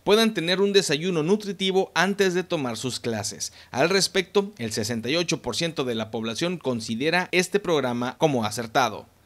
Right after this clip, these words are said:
Desde que inició la administración estatal, se han entablado mesas de seguridad para reducir los índices delictivos en la entidad. Estas mesas son bien vistas para la comunidad, pues el ochenta y uno por ciento las aprueba.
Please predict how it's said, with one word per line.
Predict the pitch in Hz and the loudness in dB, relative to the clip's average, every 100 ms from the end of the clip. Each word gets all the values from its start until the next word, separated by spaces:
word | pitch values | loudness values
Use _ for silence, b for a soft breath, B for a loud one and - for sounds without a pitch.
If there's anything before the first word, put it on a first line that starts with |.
| b b | b b
Desde | 123 123 113 | -2 0 0
que | 107 | 0
inició | 117 113 110 160 | 0 0 2 2
la | 165 | 2
administración | 147 127 113 123 113 156 156 | 2 0 -2 -2 0 0 2
estatal, | 131 117 117 104 156 175 | -2 -2 -4 2 4 4
se | 151 151 | 2 2
han | 190 | 4
entablado | 208 170 135 160 156 135 | 2 0 0 0 2 0
mesas | 147 165 151 135 | 2 0 0 -2
de | 117 | -2
seguridad | 110 107 110 107 143 - | -4 -4 -4 0 -2 0
para | 139 120 | -2 0
reducir | 117 113 110 175 | -2 -2 -2 0
los | 185 170 - | 2 2 0
índices | 180 190 175 135 120 | -2 -4 -2 -4 0
delictivos | 175 190 - 175 175 156 | -2 -2 -4 -2 0 0
en | 170 | -2
la | 123 | -2
entidad. | 110 131 127 - - B B B - | -2 0 -2 -2 -12 B B B 4
Estas | 208 202 175 | 4 4 -2
mesas | 185 196 196 180 | 0 0 0 0
son | 190 190 | 0 0
bien | 180 165 | 0 -2
vistas | 185 - 185 | -2 0 -2
para | - 139 127 | 0 -2 0
la | 117 | -2
comunidad, | 123 120 117 120 175 - - | -2 -2 -2 2 2 0 0
pues | 123 - | 0 0
el | 127 123 | -2 -2
ochenta | 113 127 113 113 | 0 -2 -2 -2
y | 170 | -2
uno | 190 | 0
por | 175 151 | 0 0
ciento | 143 127 139 139 | 2 0 2 2
las | 107 117 | 2 -2
aprueba. | 110 127 120 98 | 0 2 4 2